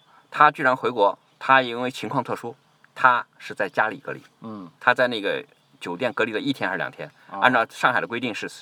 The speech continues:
Speaker 1: 两星期嘛，必须的。
Speaker 2: 嗯，嗯。
Speaker 1: 他，但是他情况特殊，后来是专车把他接回去，他就在家隔离，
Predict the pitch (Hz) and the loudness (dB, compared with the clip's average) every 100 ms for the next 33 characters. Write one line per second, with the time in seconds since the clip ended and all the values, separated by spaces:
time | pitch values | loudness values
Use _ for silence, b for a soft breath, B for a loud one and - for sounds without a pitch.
0 | - 87 82 98 - 120 - - 110 110 | -14 -8 -6 -8 -8 -10 -8 -10 -6 -8
1 | - _ _ - 95 85 _ _ - - | -8 _ _ -20 -20 -20 _ _ 0 6
2 | 113 117 113 113 - 113 110 95 110 - | 6 4 -2 -6 -6 -6 -6 -6 -8 -10
3 | - 107 98 101 - 127 127 120 87 90 | -2 2 2 0 0 0 0 -2 -2 -2
4 | 110 104 90 113 104 90 98 90 87 | -6 -8 -8 -6 -4 -2 -2 -4 -10